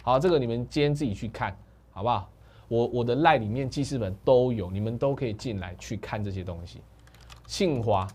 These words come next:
好，也是一样，好像降频以后不好，欸，投票也没有真的破下去啊，还是撑在这。我认为这边就是压低在吃啊，压低在吃，好不好？有没有，有没有啊？真的哦，我，我，我是现在看到哦，我这两天没有研-，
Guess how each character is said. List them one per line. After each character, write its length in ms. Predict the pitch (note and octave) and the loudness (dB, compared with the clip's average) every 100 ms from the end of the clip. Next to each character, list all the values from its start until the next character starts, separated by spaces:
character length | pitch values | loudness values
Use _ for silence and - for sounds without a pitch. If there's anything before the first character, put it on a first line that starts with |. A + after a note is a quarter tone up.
| - - | -14 -6
好， 140 | A#2 | -2
也 100 | G#2+ | -2
是 160 | G2 D#3+ | -2 -2
一 120 | C3 | 0
样， 260 | C#3 A#2 F#2+ - - - - | 2 2 -2 -14 -20 -20 -2
好 200 | D3+ D#3 | 2 4
像 280 | G3 A3+ G3 | 6 4 4
降 240 | B3+ G3 | 4 4
频 220 | D#3 D#3+ | 2 0
以 60 | D#3 | 2
后 100 | F3 | 0
不 260 | - F3 | 2 -2
好， 180 | A2+ G#2 | 0 -2
欸， 140 | E2 F2+ - | -4 -10 -8
投 140 | - | -2
票 120 | C#3+ D3+ | 0 2
也 120 | A#2 | 2
没 100 | C#3+ | 0
有 80 | C#3+ | 0
真 160 | D3 | 0
的 60 | B2+ | -2
破 240 | A2 A#2 | -2 -2
下 200 | A2 G2 | 0 -2
去 200 | F#2+ F#2 | -4 -8
啊， 60 | - | -14
还 160 | - G#2+ | -8 -6
是 120 | C3+ | -4
撑 200 | C3 A#2 | -4 -4
在 140 | A2 G2 | -4 -4
这。 180 | G2 D2+ - - - | -6 -12 -16 -16 -2
我 140 | A#2 | 4
认 160 | D#3+ D#3 | 6 6
为 140 | C3 | 4
这 100 | C3 | 2
边 160 | C3+ C3 | 0 0
就 80 | |
是 80 | C3 B2+ | -2 2
压 180 | A#2 | 2
低 160 | A#2 A2+ | 2 -2
在 160 | A2+ G#2+ | -2 -2
吃 260 | - F#2 | -4 -10
啊， 140 | F2 F2 _ _ - _ _ - _ - | -10 -14 _ _ -20 _ _ -20 _ -16
压 180 | - A#2+ | -2 0
低 160 | A#2+ A#2 | 0 -2
在 160 | A2+ | -2
吃， 240 | G2+ - F#2 | -4 -6 -8
好 140 | F#2 | -2
不 60 | A2+ | 0
好？ 140 | A#2 - | 0 -2
有 120 | A2+ | -2
没 80 | C3+ | 0
有， 100 | C#3+ | 0
有 120 | B2 | -2
没 80 | A#2+ | 0
有 160 | C3+ - - _ - | 0 -2 -12 _ -14
啊？ 120 | G#2+ | -10
真 260 | G#2+ C#3 C#3+ | -2 0 4
的 120 | B2 | 4
哦， 100 | G#2+ | 4
我， 240 | A2 A2+ - | 2 0 -2
我， 100 | C3 | 0
我 200 | B2+ A#2 | 2 2
是 160 | - | 2
现 160 | D3+ F3 | 2 2
在 80 | D#3 | 2
看 240 | - C3 | 0 2
到 180 | C3+ A2+ | 4 4
哦， 180 | G2+ G2+ - - - | 2 -2 -8 -20 -4
我 100 | A2+ | 2
这 100 | F#3 | 4
两 120 | D3+ | 6
天 140 | D3 | 6
没 100 | D3+ | 6
有 120 | D3 A#2+ | 4 4
研-， 200 | G#2 | 2